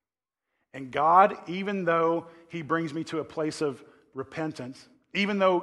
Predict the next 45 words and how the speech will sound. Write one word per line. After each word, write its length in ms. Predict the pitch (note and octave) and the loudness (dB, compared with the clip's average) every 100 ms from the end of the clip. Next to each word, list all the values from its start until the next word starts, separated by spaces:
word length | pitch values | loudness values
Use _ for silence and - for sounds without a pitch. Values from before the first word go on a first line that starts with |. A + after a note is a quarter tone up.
| E3 | 0
God 380 | E3 E3+ D#3+ C3 | 6 6 6 2
does 240 | E3+ F3 | 2 2
love 240 | D3+ E3+ E3 | 2 0 0
me, 80 | |
and 100 | E3 | -4
as 80 | D#3 | -4
we 60 | C#3+ | -2
talked 240 | E3+ D#3 | -2 -2
about 180 | D3+ D3 | -4 -2
last 260 | D3+ D#3+ - | -2 -2 -4
week, 180 | C#3+ C#3+ | -10 -10
you 100 | D3+ | -10
know, 160 | D3 C#3+ - - - _ _ _ A#2+ | -6 -8 -10 -20 -20 _ _ _ -8
discipline 480 | D#3 E3+ D#3+ D3+ C#3+ | -4 -4 -6 -8 -4
is 100 | C3+ | -4
also 240 | D3 D3 | -4 -4
a 40 | |
form 280 | C#3 C#3+ C#3 | -8 -6 -8
of 100 | B2+ | -6
love, 220 | C#3 D3 | -2 -2
and 120 | C3+ A#2+ | -2 -10
he 180 | D3 - - - | -12 -14 -20 -20
occasionally 440 | - F3+ F3 D3 C#3+ | -8 -4 -2 -4 -4
has 200 | D3+ C#3+ | -4 -4
to 200 | D3 B2 - - _ | -8 -10 -16 -20 _
kick 200 | - D#3+ | -12 -10
my 100 | C#3+ | -8
tail. 460 | B2+ D#3+ D3 A2+ G#2+ _ _ _ _ _ _ _ _ _ _ _ _ _ _ | -8 -4 -4 -6 -14 _ _ _ _ _ _ _ _ _ _ _ _ _ _
He 180 | - G#3 | -12 -6
has 220 | G#3+ G3+ | -4 -4
this 160 | - B2+ | -6 -14
beautiful 560 | A#2+ D3 G3 G3+ F#3 E3+ | -14 -10 -8 -8 -8 -4
way 240 | D#3+ D3+ | -2 -2
of 160 | C#3 - | -6 -6
taking 340 | E3 D3+ C#3 | -8 -6 -8
my 160 | B2+ B2 | -8 -10
worst 480 | A#2 C3+ F#3 F#3+ | -8 -4 -4 -6
mistakes 720 | G#3 F#3 - D3+ C3+ A#2 - - _ _ _ - | -14 -14 -8 -6 -4 -6 -12 -20 _ _ _ -20
and 140 | C3+ | -18
turning 420 | - F#3 F#3 D#3+ | -10 -8 -6 -6
them 140 | C3+ C3 | -8 -10
into 160 | C3 | -10
my 140 | B2+ A#2 | -10 -12
future 440 | - D#3+ C#3+ B2+ | -12 -14 -10 -12
victories. 600 | A2+ B2+ - F#2+ F2 - | -10 -12 -14 -20 -20 -20